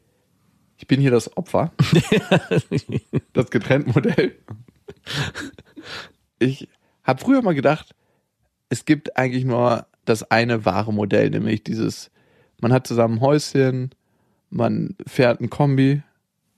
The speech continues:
Speaker 2: Mhm.
Speaker 1: man hat einen Hund,
Speaker 2: Mhm.
Speaker 1: zwei Kinder
Speaker 2: Mhm.
Speaker 1: und lebt so sein bürgerliches Leben dahin und
Speaker 2: Ja.
Speaker 1: ist zusammen. Und mittlerweile ist es so, dass ich mir das für mich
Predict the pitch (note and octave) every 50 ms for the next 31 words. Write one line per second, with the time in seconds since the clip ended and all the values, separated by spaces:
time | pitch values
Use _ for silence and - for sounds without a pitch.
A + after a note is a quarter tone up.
0 | _ _ B2 F#2+ G2 A#2 D#3 - - _ _ _ _ _ _ _ _ _ _ _
1 | _ _ _ _ _ _ _ _ - A#2 A2 A2 A2 A2 A2 A2 A2 A2+ - -
2 | - B2 B2+ - B2 A2+ A#2+ C3+ C#3+ D3 C#3+ - - - _ _ _ _ _ _
3 | _ _ _ - B2+ A2 F2+ A2 C#3+ D#3+ - _ _ - - - A#2+ A#2 A2+ -
4 | - B2+ B2+ B2+ B2+ B2+ C#3 C#3 - _ - F#2+ E2 F#2+ B2+ B2 - _ _ _
5 | _ _ _ _ _ _ _ _ _ _ _ _ _ _ _ _ _ _ _ -
6 | A#2 A2+ A2 A2 A2 G#2 - - - - A#2+ A2+ G#2 - - B2+ A2 A2+ A#2 -
7 | - - - _ _ _ _ _ _ _ _ _ _ - A2+ A2 G#2+ G#2+ G#2 G#2+
8 | A2+ A2+ A2 F#2 - - A#2 A2+ A#2 A2 A2+ A2 A#2 A2+ - A#2 A2+ A#2 A2 A2
9 | G2+ G2+ G#2 G2 F#2+ F#2+ G2 A2+ - - _ _ _ _ - - - C3+ - -
10 | - F#3+ D#3+ F3 D#3+ G#2+ G2+ - - _ _ _ _ _ _ _ _ - - C3+
11 | D3 F3 D#3 B2+ B2 C3 C#3 D3 D3 D3 D3+ D#3+ E3 E3 _ _ _ _ _ _
12 | _ _ _ - A#2+ A2+ A#2 - - C3 B2+ A#2+ A#2+ A#2+ A#2+ B2+ A#2+ A#2+ A#2+ A#2
13 | - - - A#2 A2+ B2+ D3 D#3 - - -